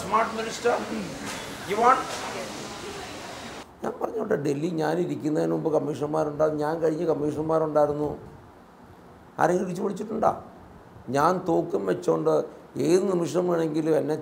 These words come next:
തട്ടിക്കളയാമെന്ന് പറഞ്ഞ് വിശ്വസിച്ചിരുന്ന ആളാണ്. എൻ്റെ ഭാര്യയെ തട്ടിക്കള-, കളഞ്ഞ് മരിച്ചില്ല എന്ന് മാത്രമേ ഉള്ളൂ. ഇതിനൊക്കെ എത്ര പേർക്ക് ധൈര്യമുണ്ട്? അപ്പോൾ ഈ കുന്തം വെച്ചോണ്ടേ കണ്ണന്താനത്തിന് ആ ഒന്ന് തട്ടിക്കളയാം. മക്കളെ, ഞാൻ ഈ കൊക്ക് കുറേ കൊളം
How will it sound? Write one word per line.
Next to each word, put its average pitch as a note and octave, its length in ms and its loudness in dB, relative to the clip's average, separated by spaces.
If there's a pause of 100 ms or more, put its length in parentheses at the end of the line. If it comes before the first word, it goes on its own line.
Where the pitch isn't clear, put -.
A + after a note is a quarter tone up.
തട്ടിക്കളയാമെന്ന് D3+ 720 2
പറഞ്ഞ് C#3 260 -2
വിശ്വസിച്ചിരുന്ന C#3 560 -6
ആളാണ്. A2 260 -2 (220)
എൻ്റെ C#3 200 -2
ഭാര്യയെ D3+ 280 4
തട്ടിക്കള-, D3 400 0 (380)
കളഞ്ഞ് C#3+ 300 -4
മരിച്ചില്ല D#3+ 360 0
എന്ന് E3 160 -2
മാത്രമേ D3+ 240 0
ഉള്ളൂ. C3+ 160 -6 (540)
ഇതിനൊക്കെ F3 320 0
എത്ര - 180 -2
പേർക്ക് F#3+ 300 0
ധൈര്യമുണ്ട്? C#3 480 0 (480)
അപ്പോൾ - 140 -2 (180)
ഈ G#3+ 40 -4 (1160)
കുന്തം D#3 360 2
വെച്ചോണ്ടേ C3 380 0 (640)
കണ്ണന്താനത്തിന് D#3 800 0
ആ F2+ 60 2 (220)
ഒന്ന് A2+ 220 -6 (140)
തട്ടിക്കളയാം. - 580 -6 (460)
മക്കളെ, B2 340 -6 (260)
ഞാൻ A#2 240 -4 (100)
ഈ - 20 -4 (140)
കൊക്ക് A#2+ 320 -6
കുറേ A2+ 320 -2 (280)
കൊളം G2+ 220 -4